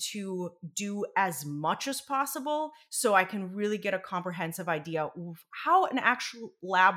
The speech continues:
runs, because there's only so much that school can teach you, and then the rest has to happen on the job. So that was really important to me.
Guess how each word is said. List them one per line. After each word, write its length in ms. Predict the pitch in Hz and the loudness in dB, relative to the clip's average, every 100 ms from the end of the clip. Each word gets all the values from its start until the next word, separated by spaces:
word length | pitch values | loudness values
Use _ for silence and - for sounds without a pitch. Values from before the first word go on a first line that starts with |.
| 175 | 0
runs, 520 | 160 160 160 143 135 | -6 0 0 0 -6
because 420 | - 208 - 214 - | -10 -10 -4 -4 0
there's 220 | 247 233 | 0 2
only 200 | 277 294 | 0 0
so 200 | - 247 | 0 0
much 240 | 226 - | 0 -4
that 140 | 190 - | -8 -10
school 260 | - 226 | -6 -6
can 180 | 226 226 | -2 -4
teach 320 | 214 220 - | -4 -6 -4
you, 220 | 247 254 247 - - | -4 -4 -6 -16 -4
and 120 | 220 233 | 4 6
then 120 | 233 | 6
the 100 | 214 | 6
rest 320 | 214 202 - | 6 6 4
has 260 | 220 202 - | 4 4 2
to 80 | |
happen 320 | 202 175 170 170 | 0 0 0 -2
on 140 | 160 | -2
the 80 | 160 | -4
job. 400 | 165 - - - | -2 -2 -4 -8
So 140 | - | 0
that 120 | 190 | 2
was 160 | 185 185 | 2 0
really 200 | 175 170 | -2 -2
important 360 | 170 151 139 127 | -4 -6 -8 -12
to 100 | - | -16
me. 180 | - | -16